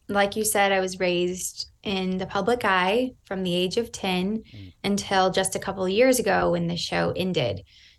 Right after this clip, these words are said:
Speaker 1: Um, and it was, yeah, something that I think throughout the years, people maybe like your wife would see my life as a young girl and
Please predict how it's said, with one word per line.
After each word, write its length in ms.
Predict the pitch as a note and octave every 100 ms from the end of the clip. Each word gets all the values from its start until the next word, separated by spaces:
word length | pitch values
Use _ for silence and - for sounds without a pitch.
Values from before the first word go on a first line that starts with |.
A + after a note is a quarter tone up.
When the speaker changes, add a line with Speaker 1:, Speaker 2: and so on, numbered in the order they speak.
| _ _
Speaker 1:
Um, 520 | F#3+ F3+ F3 F3+ F#3+ - - _
and 560 | G3+ F#3+ F3+ F3+ F3+ E3+ - - - _ _
it 240 | - G#3 -
was, 680 | G3+ G3 F#3+ F#3 F#3 - - _
yeah, 420 | A3 A3 G3+ F#3 - - - -
something 580 | - - C#4 C4+ C#4+ C4
that 420 | G#3+ G3 G3 - - - - _
I 120 | G#3+ A3
think 240 | A#3 A3
throughout 300 | A3 G#3 G3+
the 80 | G3+
years, 480 | F#3+ F#3+ F#3 F#3 -
people 420 | - - F#3 F3+
maybe 260 | F3+ F3+
like 220 | G#3+ G#3 G#3+
your 120 | G#3+
wife 420 | G3 F#3+ F#3+ -
would 160 | F#3+ E3+
see 580 | - G3 F#3 F#3+ F#3 - - - - _ _ -
my 160 | A3+
life 480 | G#3+ G3 F#3 - - -
as 220 | G#3 G#3+
a 40 | G#3+
young 300 | G3+ F#3+ F#3
girl 500 | F#3+ F#3 G#3+ F4 _ _ _ -
and 560 | G#3 G3 F#3+ F#3+ F#3